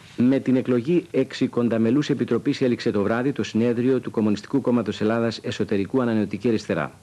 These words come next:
Το κόμμα δεν θα αλλάξει τίτλο. Στις εξωτερικές ειδήσεις, άλλος ένας δεκαοκτάχρονος Παλαιστίνιος σκοτώθηκε σήμερα κοντά στην Αμπλούς από πειρά των Ισραηλινών στρατιωτών, ενώ υπέκυψε και ένας τριαντάχρονος που είχε τραυματιστεί από σφαίρες πριν από τέσσερις μέρες.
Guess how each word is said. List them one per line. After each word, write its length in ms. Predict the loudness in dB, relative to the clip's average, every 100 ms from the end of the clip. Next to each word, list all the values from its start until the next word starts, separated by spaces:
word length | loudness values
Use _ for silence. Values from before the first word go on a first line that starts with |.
| -14
Το 100 | -8
κόμμα 380 | -4 -2 -2 -4 -8
δεν 260 | -6 -4 -4
θα 160 | -2 -2
αλλάξει 380 | -2 -2 -6
τίτλο. 340 | -4 -4 -4 -10 -12 -20 -20 -20 -20 -20 -20 -20 -20
Στις 260 | -10 -4 -4
εξωτερικές 480 | -2 -2 0 -2 0
ειδήσεις, 540 | -2 -2 -2 -4 -6 -12 -4
άλλος 280 | -2 0
ένας 200 | 0 0
δεκαοκτάχρονος 720 | -2 -2 -4 -2 -6 -2 -2 -2
Παλαιστίνιος 500 | -2 -2 0 2 2
σκοτώθηκε 460 | 0 -4 -4 -4
σήμερα 380 | -2 0 0 0
κοντά 360 | -2 -2 -2 -4
στην 240 | -2 -2
Αμπλούς 440 | 0 0 0 -4 -14 -18 -20 -20 -8
από 220 | -4 -2
πειρά 220 | 0 0
των 120 | 2 0
Ισραηλινών 400 | 0 2 2 2
στρατιωτών, 520 | -2 -2 0 0 2
ενώ 160 | 2
υπέκυψε 500 | 2 0 -2 -4 -4
και 120 | -2 0
ένας 180 | -2
τριαντάχρονος 680 | 0 -2 0 -2 -2 0 -2
που 100 | -2
είχε 120 | -2 0
τραυματιστεί 580 | -2 -2 -2 -4 -2
από 160 | 0 -2
σφαίρες 360 | -2 0 0 -2
πριν 200 | 0 2
από 140 | 0
τέσσερις 340 | -2 -2 0
μέρες. 400 | 0 0 -2 -8